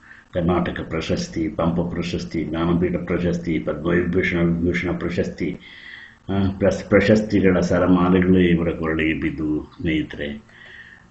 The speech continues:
ಕುವೆಂಪು ಅವರು ಶಿವಮೊಗ್ಗ ತೀರ್ಥಹಳ್ಳಿಯ ತಾಲೂಕಿನ ಕುಪ್ಪಳ್ಳಿ. ಅವರನ್ನ ಎಷ್ಟು ಹೇಳಿದರೂ ಸಾಲದು. ಅವರ ಅತ್ಯಂತ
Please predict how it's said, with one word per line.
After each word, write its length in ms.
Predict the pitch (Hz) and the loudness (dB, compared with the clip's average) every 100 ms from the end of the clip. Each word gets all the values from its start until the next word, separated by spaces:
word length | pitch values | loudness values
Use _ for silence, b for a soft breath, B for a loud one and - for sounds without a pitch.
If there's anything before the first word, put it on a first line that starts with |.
| _ _ - - _ - - - - - _ _ _ _ - | _ _ -20 -20 _ -20 -20 -20 -20 -20 _ _ _ _ 0
ಕುವೆಂಪು 680 | 95 82 80 85 78 71 - - | 4 4 2 -2 -2 -2 -6 -4
ಅವರು 220 | 80 78 | -2 -2
ಶಿವಮೊಗ್ಗ 420 | - 82 78 71 | -2 -2 -2 -2
ತೀರ್ಥಹಳ್ಳಿಯ 760 | 71 67 - 85 87 78 76 73 | -4 -4 -2 -2 0 -2 -2 -2
ತಾಲೂಕಿನ 540 | 73 76 76 - 73 | -2 -4 -4 -4 -8
ಕುಪ್ಪಳ್ಳಿ. 680 | 69 69 62 73 80 85 85 - _ _ - _ _ _ _ _ - - - _ - | -8 -10 -8 -6 -4 -6 -10 -18 _ _ -20 _ _ _ _ _ -20 -20 -20 _ -8
ಅವರನ್ನ 600 | 73 73 71 69 67 73 | -4 -2 -2 -4 -6 -6
ಎಷ್ಟು 340 | 76 - 82 | -6 -6 -8
ಹೇಳಿದರೂ 420 | 73 76 73 71 | -4 -4 -4 -4
ಸಾಲದು. 600 | 65 - 73 65 64 62 - - - - - - | -6 -6 -6 -6 -6 -8 -12 -20 -20 -20 -20 -10
ಅವರ 220 | 69 67 64 62 - - - B B B B B B B B - - - - - - 71 | -4 -2 -2 -4 -8 -16 -20 B B B B B B B B -20 -20 -20 -20 -20 -16 -14
ಅತ್ಯಂತ 540 | - 90 92 95 | -6 0 2 2